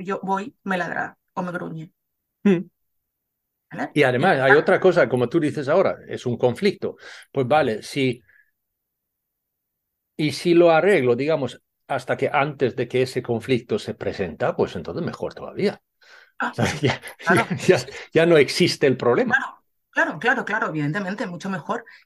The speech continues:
Speaker 1: Ahí es cuando comentábamos el trabajo preventivo.
Speaker 2: Claro, porque tú sabes que este conflicto se va a presentar. Pues vale, haz algo
Speaker 1: Claro.
Speaker 2: para que ni siquiera llegue a eso.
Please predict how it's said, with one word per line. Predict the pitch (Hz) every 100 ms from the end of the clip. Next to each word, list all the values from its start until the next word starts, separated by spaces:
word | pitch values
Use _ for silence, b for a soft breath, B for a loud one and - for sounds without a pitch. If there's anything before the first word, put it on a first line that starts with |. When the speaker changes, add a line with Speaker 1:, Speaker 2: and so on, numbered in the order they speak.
| -
Speaker 1:
Ahí | 196 - 466
es | - -
cuando | 226 214
comentábamos | 220 214 214 220 226 240 277
el | 233 269 B B
trabajo | - 202 190 214
preventivo. | 208 208 185 165 156 170 240 _ _ _ _ _ _ -
Speaker 2:
Claro, | 180 247 - _
porque | 139 131 131
tú | 185
sabes | 254 - 190 247 135 -
que | 131
este | 160 190
conflicto | 185 170 185 196 220
se | 202
va | 131
a | 131
presentar. | 123 110 101 - - - _ _
Pues | 151
vale, | 147 254 160 78 _ _ _ _ _ _ _ -
haz | 123 -
algo | 165 196 220
Speaker 1:
Claro. |
Speaker 2:
para | 233 226
que | -
ni | 143 123
siquiera | 131 127 131 101
llegue | 90 85
a | - 147
eso. | - 185